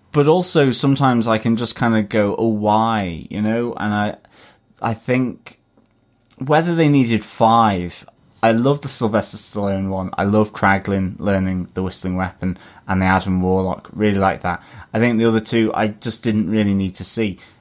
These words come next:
So do I prefer three as opposed to five? I don't know. I mean, I, I just think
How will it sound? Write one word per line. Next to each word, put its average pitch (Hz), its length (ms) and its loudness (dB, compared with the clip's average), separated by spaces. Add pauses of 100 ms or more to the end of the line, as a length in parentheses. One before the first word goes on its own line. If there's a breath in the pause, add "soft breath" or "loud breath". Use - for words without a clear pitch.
(180)
So 110 140 -6
do 120 180 2
I 117 120 6
prefer 113 320 0
three 110 500 0
as 104 160 -2
opposed 107 280 -2
to - 40 -18
five? 120 320 0
I 147 80 -2
don't 160 200 -4
know. 151 120 2
I 120 60 4
mean, 120 160 0
I, 123 260 -2
I 135 60 -4
just 143 320 -8
think 117 240 0